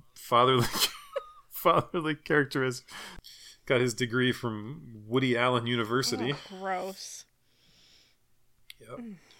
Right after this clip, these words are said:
Speaker 2: okay. All right. So those guys are not on our board.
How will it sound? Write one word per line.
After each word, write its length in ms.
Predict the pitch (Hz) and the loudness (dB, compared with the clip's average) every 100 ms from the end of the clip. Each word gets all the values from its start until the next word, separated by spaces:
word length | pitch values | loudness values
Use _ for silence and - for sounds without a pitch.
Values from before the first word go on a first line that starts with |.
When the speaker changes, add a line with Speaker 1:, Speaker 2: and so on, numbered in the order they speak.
| _ _ _ 240 208 | _ _ _ -20 -20
Speaker 2:
okay. 420 | - - 190 196 _ _ _ _ _ _ _ _ _ _ _ _ _ _ _ _ _ - | -14 -10 -10 -10 _ _ _ _ _ _ _ _ _ _ _ _ _ _ _ _ _ -6
All 80 | 440 523 523 | 0 4 4
right. 260 | 247 190 - - _ _ | 4 0 -10 -20 _ _
So 260 | - 240 233 - | -6 -4 -4 0
those 220 | 262 262 | 4 4
guys 240 | 269 254 262 | 6 4 2
are 80 | |
not 220 | 233 233 220 | -4 -4 -4
on 160 | 202 | -6
our 220 | 190 196 | -8 -8
board. 520 | 202 196 190 170 208 | -10 -8 -8 -8 -10